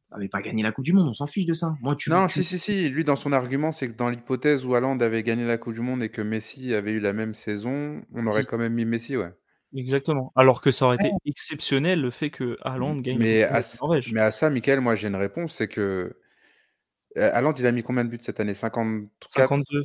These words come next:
Speaker 3: cin-, euh,
Speaker 2: Cinquante-deux ?
Speaker 3: cinquante-six, pardon.
Speaker 2: Cinquante-six ?
Speaker 3: Cinquante-six en cinquante-sept matchs, si je me trompe
Speaker 2: Eh
Speaker 3: pas.
Speaker 2: ben, eh ben, une saison de Messi à cinquante-six buts,
Speaker 3: C'est une moitié.
Speaker 2: c'est pas que c'est une moitié, mais ça aurait beaucoup plus marqué les esprits que les cinquante-six buts d'Haaland.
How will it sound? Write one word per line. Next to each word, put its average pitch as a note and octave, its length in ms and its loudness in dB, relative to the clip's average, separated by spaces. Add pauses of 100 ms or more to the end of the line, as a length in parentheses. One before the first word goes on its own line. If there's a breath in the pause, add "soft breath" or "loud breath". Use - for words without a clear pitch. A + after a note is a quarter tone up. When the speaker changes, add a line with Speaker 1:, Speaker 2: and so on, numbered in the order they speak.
(100)
Speaker 3:
cin-, C#3 240 -8
euh, C#3+ 520 2
Speaker 2:
Cinquante-deux ? C3+ 40 2
Speaker 3:
cinquante-six, D#3 760 -8
pardon. C3 380 -6
Speaker 2:
Cinquante-six ? B2 560 -6
Speaker 3:
Cinquante-six - 100 -8
en C#3 40 -6
cinquante-sept C3+ 540 -6
matchs, A#2+ 220 -10
si - 160 -12
je C3+ 80 -4
me C3 80 -2
trompe B2 220 -2
Speaker 2:
Eh G#2 40 0
Speaker 3:
pas. G#2 100 0
Speaker 2:
ben, - 160 -4 (280)
eh A2+ 100 -2
ben, A2 220 2
une B2 100 -2
saison C3+ 580 0 (140)
de G#2 220 -4
Messi A#2 500 -2
à G#2+ 100 4
cinquante-six G#2+ 580 -6
buts, - 480 -8 (160)
Speaker 3:
C'est - 180 -2
une C3 60 4
moitié. B2+ 340 0 (1040)
Speaker 2:
c'est - 220 -4
pas C3 160 2
que - 60 -8
c'est C#3 100 0
une B2+ 80 2
moitié, C#3 320 0
mais C#3 100 2
ça A#2+ 140 0
aurait A#2 160 4
beaucoup B2 200 -6
plus - 240 -10
marqué A#2+ 280 -2
les A#2 200 0
esprits A#2+ 280 -4
que A#2+ 60 -6
les A2 60 -2
cinquante-six A2 540 -4
buts A2 100 -8
d'Haaland. G#2 340 0